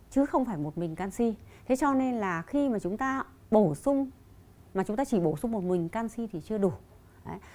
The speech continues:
Tôi lấy ví dụ như là nếu như chúng ta bổ sung thiếu magie thì cũng không được, bởi vì là magie với canxi nó luôn luôn là có tác dụng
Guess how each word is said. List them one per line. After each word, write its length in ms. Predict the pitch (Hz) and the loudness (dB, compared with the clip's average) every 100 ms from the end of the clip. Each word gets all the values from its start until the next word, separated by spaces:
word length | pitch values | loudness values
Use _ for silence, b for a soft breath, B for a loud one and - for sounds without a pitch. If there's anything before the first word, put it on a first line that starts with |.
| - | 4
Tôi 100 | 294 | 6
lấy 140 | 262 | 6
ví 140 | 254 | 2
dụ 140 | 277 294 | -2 -2
như 180 | 226 247 | -2 -2
là 120 | 208 | 0
nếu 180 | 175 208 | 0 0
như 100 | 262 | -4
chúng 100 | 220 | -4
ta 100 | 247 | -2
bổ 160 | 240 160 | 0 -2
sung 220 | 185 240 | -2 -6
thiếu 180 | - 226 | -6 -4
magie 440 | 269 269 262 254 247 | -2 0 0 -2 -4
thì 140 | 190 151 | -6 -6
cũng 100 | - | -6
không 180 | - 247 | -6 -2
được, 200 | 202 165 | -2 -2
bởi 140 | 147 | -4
vì 120 | 147 165 | -4 -4
là 100 | 160 | -4
magie 540 | 202 233 233 240 233 | -4 -4 -2 -2 -4
với 120 | 226 | -6
canxi 500 | 240 175 196 247 233 | -6 -6 -4 -2 -2
nó 180 | 208 208 | -2 -2
luôn 240 | 240 240 | -2 -2
luôn 240 | 226 226 214 B B B - | -2 -4 -4 B B B -6
là 280 | 160 160 | -2 -2
có 200 | 147 139 | -4 -8
tác 160 | 156 233 | -8 -8
dụng 140 | 226 | -8